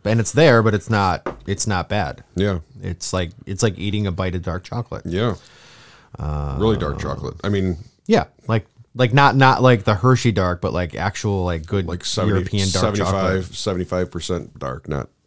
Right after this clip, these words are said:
Speaker 2: not this.
Speaker 1: Wow, that's yeah, like, seventy-five percent,
Speaker 2: That's
Speaker 1: seventy percent or whatever, yeah. That's,
Speaker 2: Yeah.
Speaker 1: it's really good.
Speaker 2: Stay in the moment with Porteur. That's the way they say it.
Speaker 1: Mm-hmm.
Speaker 2: That's how they translate it in, in, in Google,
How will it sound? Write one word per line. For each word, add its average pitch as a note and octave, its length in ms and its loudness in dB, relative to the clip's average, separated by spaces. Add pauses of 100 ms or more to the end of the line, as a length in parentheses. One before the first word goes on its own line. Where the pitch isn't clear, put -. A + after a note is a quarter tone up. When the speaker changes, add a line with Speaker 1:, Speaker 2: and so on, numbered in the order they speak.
(120)
Speaker 2:
not C2+ 300 -8
this. D#2 180 -8
Speaker 1:
Wow, F2+ 300 -6 (160)
that's - 360 -8 (760)
yeah, A#2+ 180 2
like, G2+ 200 -2
seventy-five G2+ 560 -2
percent, F#2 280 -6
Speaker 2:
That's - 120 -6
Speaker 1:
seventy G2+ 260 0
percent F#2 360 -4
or F#2 60 -4
whatever, F2 280 -6
yeah. E2+ 280 -6 (260)
That's, G#2+ 140 -4
Speaker 2:
Yeah. G2 200 -2 (140)
Speaker 1:
it's - 160 -10
really A2+ 180 2
good. G#2 160 0
Speaker 2:
Stay A2+ 180 2
in D3 80 0
the C#3 80 0
moment G2+ 400 -2
with F2 360 -6 (360)
Porteur. G2+ 800 0 (160)
That's F2 200 0
the F2+ 60 -2
way E2+ 120 2
they F2 140 2
say F2 280 2
it. E2+ 80 -4
Speaker 1:
Mm-hmm. F#2+ 320 -4
Speaker 2:
That's E2+ 160 -8
how F2+ 80 -6
they E2+ 160 -6
translate F2+ 560 -6
it D#2 100 -8
in, D2 340 -8 (120)
in, E2 180 -2 (280)
in D#2+ 180 0
Google, D#2+ 500 -2